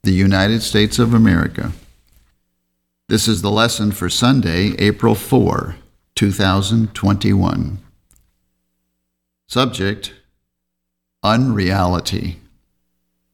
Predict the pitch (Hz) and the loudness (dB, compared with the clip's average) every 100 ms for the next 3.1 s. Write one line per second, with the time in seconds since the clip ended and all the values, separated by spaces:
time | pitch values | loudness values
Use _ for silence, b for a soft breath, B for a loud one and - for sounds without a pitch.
0 | _ _ _ _ _ _ _ _ _ 95 | _ _ _ _ _ _ _ _ _ -2
1 | 92 95 113 127 127 127 120 - - - | 2 4 6 4 2 0 0 -4 -6 -10
2 | - _ 110 107 104 98 87 85 - 85 | -18 _ 0 0 2 2 2 -2 -4 -6
3 | 80 | -8